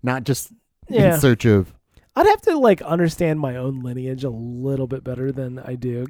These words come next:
Speaker 1: Would you
Speaker 2: 'cause
Speaker 1: ever do a twenty-three and me, like, D N A test?
Speaker 2: I'm sure. I, I, I don't know. Like, I have a hard time believing you would come back with any kind of, like,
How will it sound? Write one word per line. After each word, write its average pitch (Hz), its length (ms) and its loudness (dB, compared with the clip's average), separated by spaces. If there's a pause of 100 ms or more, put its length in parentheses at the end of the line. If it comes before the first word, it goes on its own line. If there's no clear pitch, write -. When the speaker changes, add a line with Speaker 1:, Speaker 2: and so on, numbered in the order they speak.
Speaker 1:
Would 127 120 8
you 175 80 6
Speaker 2:
'cause 196 60 4
Speaker 1:
ever 185 80 2
do 147 180 6
a 160 60 4
twenty-three 143 480 0
and 131 100 4
me, 135 220 4
like, 104 180 -4
D 110 140 -4
N 107 80 -2
A 110 100 0
test? 117 360 -6 (720)
Speaker 2:
I'm 262 280 2
sure. 196 380 0 (220)
I, 214 220 -4
I, 247 200 -16
I 190 100 0
don't 190 260 4
know. 185 260 4
Like, 170 480 -4 (120)
I 175 140 0
have 180 240 0
a 165 80 2
hard 220 300 2
time 208 240 -2
believing 156 560 0 (420)
you 180 140 0
would 151 120 2
come 175 280 -2
back 151 240 -4
with 139 200 -6 (140)
any 233 320 0
kind 175 340 -2
of, 147 200 -2
like, 127 260 -12